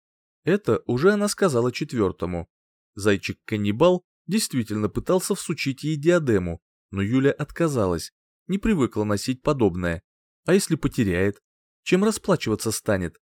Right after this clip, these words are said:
Теперь оказывается, что это был подарок. Но его высочество сам виноват. Надо было вручить лично, а не оставлять на столике. «Учту на будущее», нейтрально вежливо ответил Фильярк. Юля задумалась,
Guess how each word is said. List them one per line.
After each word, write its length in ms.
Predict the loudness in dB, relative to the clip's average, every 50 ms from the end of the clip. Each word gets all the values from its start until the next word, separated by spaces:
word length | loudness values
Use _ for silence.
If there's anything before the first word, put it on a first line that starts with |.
| _ _ _ _ _ _ _
Теперь 420 | -4 -4 -2 2 2 2 2 0 _
оказывается, 720 | -4 -4 -2 -2 0 0 2 2 2 2 2 2 0 -2 -6
что 260 | -6 -4 -2 -2 -2
это 180 | 0 0 -2 -2
был 280 | 0 0 -2 -2 -4 -6 _
подарок. 560 | -4 -4 -2 -2 -2 -2 -2 -4 -6 -8 _ _ _ _ _ _ _ _ _ _ _ _
Но 100 | -2 0
его 160 | 2 2 2
высочество 600 | 2 0 0 0 0 0 0 -2 -4 -2 0 0
сам 300 | 0 0 0 -2 0 0
виноват. 460 | -2 -2 -2 0 0 2 2 0 0 _ _ _ _ _ _ _ _ _
Надо 300 | -2 0 2 4 4 4
было 300 | 4 6 6 6 6 4
вручить 420 | 4 4 2 2 2 0 -2 -2 0
лично, 580 | 0 0 0 0 -2 -4 -4 -4 -4 -4 -4 -6 _ _ -4
а 100 | -2 0
не 120 | 0 0
оставлять 580 | 0 0 0 2 2 4 4 4 4 2 2 0
на 100 | -2 -2
столике. 680 | -2 -2 0 2 2 2 0 -2 -4 -4 -4 -4 -6 _ _ _ _ _ _ _ _ _
«Учту 680 | 0 0 0 0 0 -6 -8 -4 0 2 2 2 2 -2 _
на 200 | -4 -2 0 0
будущее», 680 | 0 0 0 -2 -2 -4 -4 -4 -2 0 0 0 -2 -4 _ _ _ _ _ _ _ -6
нейтрально 500 | -4 -4 -4 -2 0 2 2 2 2 2
вежливо 480 | 2 2 2 2 2 2 0 0 0 -2
ответил 560 | -2 -4 -6 -6 -4 -2 -2 -2 0 -2 -2
Фильярк. 580 | -2 -2 -2 0 2 2 0 0 -2 -6 -12 _ _ _ _ _ _ _ _ _ _ _ _ -6
Юля 280 | -2 2 4 4 4
задумалась, 680 | 4 4 2 4 2 2 2 2 0 -2 -2 -4 -6